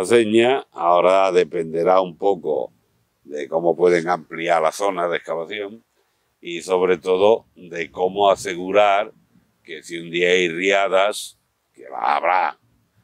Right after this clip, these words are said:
pues que haya bombas y sistemas para que limpien eso rápidamente.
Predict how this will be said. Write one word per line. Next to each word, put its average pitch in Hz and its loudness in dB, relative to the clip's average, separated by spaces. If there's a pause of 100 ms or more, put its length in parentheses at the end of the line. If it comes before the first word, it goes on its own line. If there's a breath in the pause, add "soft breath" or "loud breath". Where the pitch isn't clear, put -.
(380)
pues 98 2
que 82 -14
haya 90 2
bombas 95 0
y 87 -8
sistemas 90 -6
para 87 -4
que 80 -6
limpien 82 -8
eso 78 -8
rápidamente. 60 -12